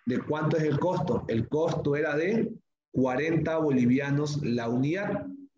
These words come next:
Entonces, esto acá lo coloco en esta parte de acá. Y ahora lo siguiente, acá se va bolivianos con bolivianos. ¿Y qué me queda? Me queda unidades.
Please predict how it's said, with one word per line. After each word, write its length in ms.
Entonces, 840
esto 400
acá 440
lo 240
coloco 460
en 80
esta 280
parte 300
de 60
acá. 520
Y 200
ahora 540
lo 200
siguiente, 840
acá 300
se 180
va 220
bolivianos 800
con 240
bolivianos. 720
¿Y 120
qué 120
me 180
queda? 460
Me 240
queda 500
unidades. 580